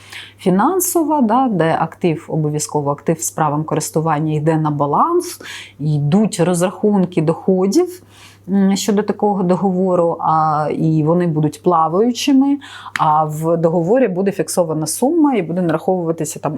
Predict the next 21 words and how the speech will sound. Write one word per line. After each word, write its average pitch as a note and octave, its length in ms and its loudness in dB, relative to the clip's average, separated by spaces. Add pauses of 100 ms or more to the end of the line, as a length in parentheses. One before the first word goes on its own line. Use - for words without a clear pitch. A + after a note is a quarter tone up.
акт C4+ 480 -2
із D#3+ 460 0
фіксованою E3 680 0
сумою E3 360 0
П D#3+ 160 0
Д D#3 120 0
В. - 200 -4
Да? E3+ 200 0
От D3+ 260 -2
як F3 360 -2
це E3 120 0
все D3+ 400 -2
суміщати? E3+ 720 -4 (460)
З - 40 -20
цієї A#3+ 240 2
точки A#3 300 -2
зору, F3 600 0
ну, F3+ 140 -4
це D3+ 200 -2
іноді D#3 420 0
складно. D#3+ 480 -2